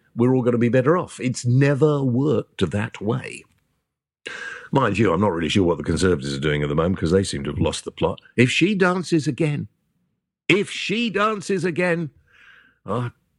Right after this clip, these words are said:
I think she should be deselected purely on that. Um,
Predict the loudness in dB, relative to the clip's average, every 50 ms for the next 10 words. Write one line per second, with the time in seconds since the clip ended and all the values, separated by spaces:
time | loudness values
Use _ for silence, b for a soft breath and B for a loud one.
0 | _ _ _ _ _ -8 -6 -6 -6 -6 -4 -2 0 0 0 0 0 0 0 0
1 | -2 -2 0 0 0 0 2 2 2 2 2 2 0 -4 -4 0 2 2 4 4
2 | 4 2 2 0 -2 -4 -6 -12 _ _ B B B B B B B B B 0
3 | 0 2 2 0 -2